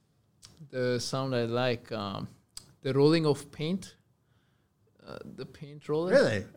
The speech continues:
Speaker 1: Uh, yeah, it just
Speaker 2: Soothing?
Speaker 1: make a little sound, you know, when it's quiet
Speaker 2: I know
Speaker 1: in
Speaker 2: what you're
Speaker 1: the room.
Speaker 2: talking about.
Speaker 1: Yeah.
Speaker 2: It's like a little sh-
Speaker 1: Yeah, yeah, yeah.
Speaker 2: I know.
Speaker 1: Crispy
Speaker 2: Yeah,
Speaker 1: kinda
Speaker 2: yeah,
Speaker 1: sound,
Speaker 2: yeah,
Speaker 1: yeah.
Speaker 2: yeah, yeah.
Speaker 1: I think that <laughs> I
Speaker 2: I
Speaker 1: don't
Speaker 2: don't
Speaker 1: know,
Speaker 2: even
Speaker 1: in
Speaker 2: hear paint or saying that.
Speaker 1: in construction, like, uh, <laughs> uh,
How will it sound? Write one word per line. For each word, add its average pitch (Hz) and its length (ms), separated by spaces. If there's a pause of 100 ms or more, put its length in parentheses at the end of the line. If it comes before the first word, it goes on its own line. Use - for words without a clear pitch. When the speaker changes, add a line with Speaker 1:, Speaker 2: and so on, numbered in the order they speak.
Speaker 1:
Uh, 151 320 (960)
yeah, 120 340
it 120 40
just 147 100 (160)
Speaker 2:
Soothing? 170 140
Speaker 1:
make 165 220
a 147 220
little 143 260
sound, 143 380
you 123 80
know, 175 120
when 156 180
it's 135 100
quiet 139 340
Speaker 2:
I - 20
know 262 80
Speaker 1:
in - 20
Speaker 2:
what 226 80
you're 135 80
Speaker 1:
the 135 80
room. 117 80
Speaker 2:
talking 117 180
about. 120 180
Speaker 1:
Yeah. 127 40
Speaker 2:
It's 117 100
like 127 120
a 131 40
little 131 400
sh- - 220
Speaker 1:
Yeah, 156 220
yeah, 143 300
yeah. 123 80 (440)
Speaker 2:
I - 80
know. - 60
Speaker 1:
Crispy 165 380 (280)
Speaker 2:
Yeah, - 60
Speaker 1:
kinda 143 180
Speaker 2:
yeah, 143 40
Speaker 1:
sound, 143 460
Speaker 2:
yeah, 139 60
Speaker 1:
yeah. 135 160
Speaker 2:
yeah, - 280 (460)
yeah. 127 80
Speaker 1:
I 135 40
think 180 320
that 165 100
<laughs> - 240
I 220 60
Speaker 2:
I 220 280
Speaker 1:
don't 233 100
Speaker 2:
don't 240 100
Speaker 1:
know, 220 60
Speaker 2:
even 190 140
Speaker 1:
in 180 60
Speaker 2:
hear 180 160
paint 240 280
or 165 120
saying 110 380
that. 95 260
Speaker 1:
in 214 140
construction, 208 760
like, 127 380
uh, 175 340
<laughs> - 60
uh, 196 540